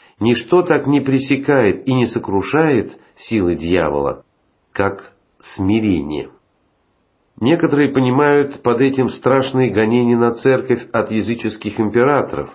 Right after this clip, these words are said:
и реки, лившиеся тогда христианской крови. Подобно реке, разливающейся по земле и поглощаемой ею, все злобные усилия сатаны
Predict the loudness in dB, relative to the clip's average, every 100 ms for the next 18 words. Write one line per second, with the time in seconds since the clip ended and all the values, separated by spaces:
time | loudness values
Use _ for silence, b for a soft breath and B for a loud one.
0 | b b b b -4 0 2 0 -2 -2
1 | 0 -2 0 -4 -2 -2 0 2 0 -2
2 | -4 2 2 2 -2 -6 0 2 2 -2
3 | -10 _ _ _ _ _ _ -2 0 2
4 | 2 2 2 0 -2 -2 0 2 2 0
5 | 2 2 4 4 2 -2 -4 -4 -2 -2
6 | 0 0 2 2 2 -2 -8 -6 -2 0
7 | 0 2 2 4 2 0 0 0 0 -2
8 | -6 b b b b -20 -4 2 2 2
9 | 2 2 2 2 0 0 -6 -2 0 0
10 | -2 -2 0 2 2 0